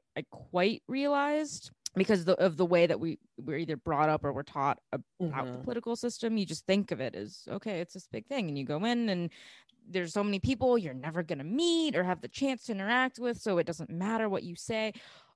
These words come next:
Speaker 1: Oh, no, no, no, no,
Speaker 2: <laughs> Yeah,
Speaker 1: no.
Speaker 2: right. <laughs>
Speaker 1: That is not at all true. I learned on my feet. I did an internship in D C, and that is the smallest of small places.
Speaker 2: Yeah,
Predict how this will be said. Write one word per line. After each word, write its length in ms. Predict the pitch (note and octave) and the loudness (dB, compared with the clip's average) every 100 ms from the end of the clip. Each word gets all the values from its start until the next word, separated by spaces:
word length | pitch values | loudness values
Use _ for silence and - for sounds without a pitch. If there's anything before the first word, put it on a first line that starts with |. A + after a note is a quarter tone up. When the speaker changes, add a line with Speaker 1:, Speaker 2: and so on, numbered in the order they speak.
| - | -4
Speaker 1:
Oh, 100 | G3+ | -2
no, 220 | F#3 D#3+ | 0 -2
no, 180 | D#3 C#3 | -4 -6
no, 120 | B2+ | -8
no, 60 | A#2+ - | -10 -10
Speaker 2:
<laughs> 80 | - | -2
Yeah, 160 | A3 | 0
Speaker 1:
no. 540 | B3 G#3+ E3+ F3 D3+ D#3+ _ _ _ - | 4 4 4 2 2 -8 _ _ _ -2
Speaker 2:
right. 100 | F#4 | -2
<laughs> 40 | _ _ _ | _ _ _
Speaker 1:
That 160 | D#4 A3+ | -2 0
is 140 | G#3 | -2
not 400 | A3+ B3+ C#4 C#4 | -6 -4 0 0
at 80 | C4 | 0
all 220 | B3+ B3 | 0 -2
true. 600 | A#3+ - C4 B3 B3 B3 - - | -4 -10 -6 -4 -4 -4 -6 -6
I 540 | E3+ G3+ G3 G3 G3 | -4 -2 -2 -2 -4
learned 360 | - F#3+ G#3+ G#3+ | -6 -6 -4 -4
on 80 | G3+ | -6
my 120 | G3 - | -6 -8
feet. 300 | G3 F#3 F3+ | -8 -4 -4
I 80 | C3 | -6
did 180 | C3+ F3+ | -6 -8
an 80 | E3 | -6
internship 520 | G3 F#3+ G3 F3 F#3 | -10 -6 -8 -6 -8
in 80 | F3+ | -10
D 240 | E3+ F3+ E3+ | -10 -12 -12
C, 540 | - F#3+ F3+ F3+ F3 | -10 -8 -4 -4 -4
and 380 | - D#3+ D#3 D3+ _ F#3+ | -6 -6 -6 -10 _ -12
that 160 | G3+ | -10
is 200 | F#3 D#3 - | -10 -12 -14
the 140 | - | -16
smallest 720 | - - F#3 F3+ G3 G3+ F#3+ - | -14 -10 -4 -2 0 0 -2 -8
of 120 | B2+ | -12
small 340 | - F3+ D#3+ | -6 -2 -2
places. 540 | F3 F3+ E3 D#3+ F3 E3 | -2 -2 -2 -2 0 0
Speaker 2:
Yeah, 720 | D#3 D3+ D#3+ F3 E3+ D#3+ D#3 | 2 0 0 -2 -4 -6 -10